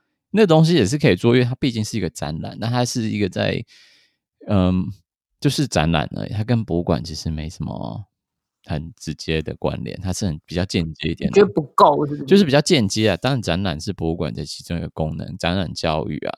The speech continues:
Speaker 1: 这些都是包含在里面。但做那个有点，真的是有点无聊，我连我自己都抬起，抬起滑鼠来按滑鼠键，我都懒了。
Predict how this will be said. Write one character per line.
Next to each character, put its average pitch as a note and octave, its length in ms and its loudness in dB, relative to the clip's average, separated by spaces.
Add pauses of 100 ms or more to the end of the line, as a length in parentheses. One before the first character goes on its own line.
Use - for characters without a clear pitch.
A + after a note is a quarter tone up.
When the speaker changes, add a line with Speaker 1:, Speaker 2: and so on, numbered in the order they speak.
Speaker 1:
这 G#2+ 80 -6
些 G2+ 100 -4
都 A2 140 6
是 A2 180 0
包 F2 160 0
含 D#2 160 -4
在 E2 140 -6
里 - 180 -14
面。 - 180 -14 (320)
但 D#3 200 0
做 D3+ 180 2
那 C#3+ 100 4
个 F#2 140 0
有 D#2 100 2
点， E2 220 -8 (140)
真 G#2+ 120 -2
的 A2 80 -2
是 G2 120 -4
有 F#2 80 2
点 C#2 120 -4
无 C2 220 -8
聊， - 160 -8 (160)
我 F2 140 2
连 F2+ 200 4
我 F2 120 2
自 - 100 -6
己 F2 100 0
都 E2+ 80 0 (640)
抬 F2 220 -2
起， F2 320 -6 (380)
抬 F2+ 180 0
起 F#2 240 -4
滑 E2+ 240 -2
鼠 E2 240 -6
来 D#2+ 160 2
按 E2 380 -4
滑 E2 160 -4
鼠 - 180 -12
键， D#2+ 180 -2
我 D2 80 -2
都 D#2+ 140 -2 (200)
懒 G#1 280 -6
了。 G1+ 180 -12